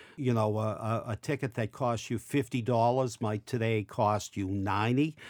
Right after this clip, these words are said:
You know, under the old admi-, Menino administration, those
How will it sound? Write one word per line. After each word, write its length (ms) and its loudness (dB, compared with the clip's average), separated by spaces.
You 100 2
know, 240 2
under 240 6
the 160 2
old 240 6
admi-, 300 4
Menino 640 6
administration, 800 0
those 400 2